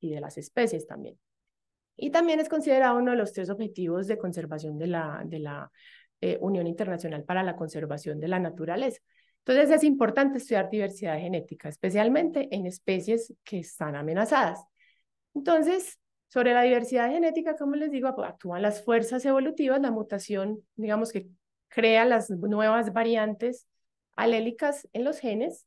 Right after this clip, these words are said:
y sobre esas variantes alélicas, em, bueno, en realidad no solamente en los genes, obviamente en todo el genoma, ¿cierto?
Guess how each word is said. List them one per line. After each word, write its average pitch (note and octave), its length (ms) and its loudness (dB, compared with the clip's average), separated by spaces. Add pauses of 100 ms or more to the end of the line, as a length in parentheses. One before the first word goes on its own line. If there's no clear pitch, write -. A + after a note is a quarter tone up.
(460)
y E4 160 0
sobre D#4+ 320 6
esas D#4 200 6
variantes D4+ 420 2
alélicas, D4+ 760 -4 (140)
em, F3+ 720 -4 (140)
bueno, A#3 160 2
en F#3 60 2
realidad F3 320 0
no G#3+ 100 0
solamente C4 400 2
en E3 60 -2
los C#3 100 -6
genes, D#3 280 -6
obviamente G#3 360 -2
en G#3 80 -4
todo G3 140 -2
el G3 100 0
genoma, D#3 500 -8
¿cierto? - 300 -8